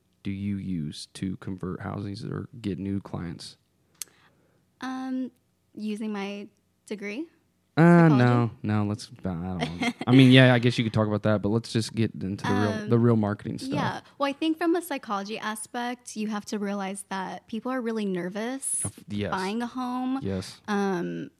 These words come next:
Speaker 2: or selling a home. They have to move. There's a lot of emotions. So just walking through that person and staying emotionally kind of out of it. Don't let your emotions get into it.
Speaker 1: Mm.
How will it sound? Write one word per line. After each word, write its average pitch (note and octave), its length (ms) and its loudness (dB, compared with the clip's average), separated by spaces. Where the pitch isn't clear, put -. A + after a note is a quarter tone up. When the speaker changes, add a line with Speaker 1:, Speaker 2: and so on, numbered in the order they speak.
Speaker 2:
or G#3+ 220 -4
selling G3 420 -6
a - 20 -6
home. G#3 520 -2
They F3+ 100 -8
have F3 180 -10
to - 80 -12
move. G3+ 340 -4
There's G3 140 -8
a G3+ 60 -8
lot G#3 140 -8
of A#3+ 60 -8
emotions. A#3 760 -4
So G3+ 380 -4
just - 240 -8
walking G3+ 580 -4
through G3 320 -6
that G3+ 220 -8
person G#3 640 -8
and F#3 340 -6
staying G3 720 -6
emotionally F#3+ 560 -8
kind - 200 -12
of - 100 -16
out F#3 180 -8
of G#3 140 -12
it. B3 180 -6
Don't G3 160 -6
let - 120 -8
your F#3+ 160 -6
emotions A3 400 -4
get A#3 120 -4
into A#3+ 300 -2
it. A3 300 6
Speaker 1:
Mm. - 20 -6